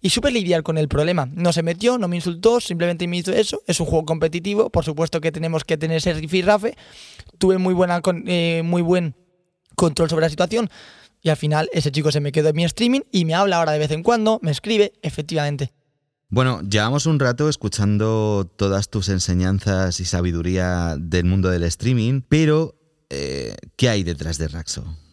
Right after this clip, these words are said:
Speaker 2: Ahora quiero que me hables un poquito de ti, quiero que nos cuentes, tanto a mí como a los oyentes,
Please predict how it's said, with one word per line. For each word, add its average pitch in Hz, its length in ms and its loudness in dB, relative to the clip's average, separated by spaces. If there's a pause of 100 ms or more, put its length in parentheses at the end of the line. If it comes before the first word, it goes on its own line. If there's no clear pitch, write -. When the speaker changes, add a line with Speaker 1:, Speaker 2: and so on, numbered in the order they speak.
(140)
Speaker 2:
Ahora 98 240 2
quiero 104 200 0
que 104 100 2
me 98 120 2
hables 101 300 -2
un 107 140 0
poquito 90 320 -2
de 85 100 0
ti, 117 320 0
quiero 120 260 0
que 113 120 -2
nos 101 180 0
cuentes, 107 680 -2
tanto 78 280 -2
a 78 60 0
mí 92 160 0
como 82 320 -2
a - 20 -2
los 78 160 -4
oyentes, 92 480 -2